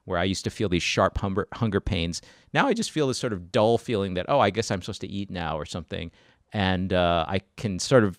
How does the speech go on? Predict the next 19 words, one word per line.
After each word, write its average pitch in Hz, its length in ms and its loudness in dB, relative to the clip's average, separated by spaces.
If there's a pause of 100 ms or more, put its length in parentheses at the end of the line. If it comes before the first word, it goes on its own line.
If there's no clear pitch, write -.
I 101 100 0
don't 92 100 0
know 82 60 0
if - 80 -4
this 101 100 -2
is 165 140 -12
actually 127 340 4
happening, 208 420 6
but 135 160 6
I 98 120 2
can 95 320 0
visualize 98 760 4 (280)
my 101 200 -2
body 101 400 4
just 104 220 -2
starting 110 300 2
to 123 80 -10
metabolize 131 540 0
fat - 380 0